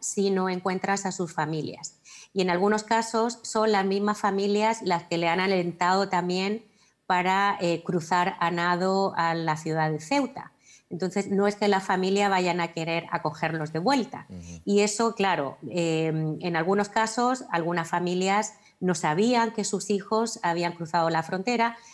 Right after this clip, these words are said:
Speaker 1: en otros casos sí lo sabían. Entonces, todo eso es un proceso que lleva tiempo.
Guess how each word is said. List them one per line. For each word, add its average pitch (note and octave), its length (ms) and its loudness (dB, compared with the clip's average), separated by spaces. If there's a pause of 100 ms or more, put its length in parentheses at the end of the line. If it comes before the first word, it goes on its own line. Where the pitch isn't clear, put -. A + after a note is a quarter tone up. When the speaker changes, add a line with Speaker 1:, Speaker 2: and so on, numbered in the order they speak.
Speaker 1:
en F3+ 100 2
otros E3+ 260 -2
casos D#3+ 300 -4
sí E3 120 -4
lo D#3 100 -2
sabían. G#3 600 2 (200)
Entonces, G#3+ 300 -4
todo C4 220 4
eso C4+ 220 2
es C4+ 120 -2
un A#3+ 80 4
proceso A#3 480 0
que G3 120 0
lleva F3+ 300 2
tiempo. D3+ 460 -6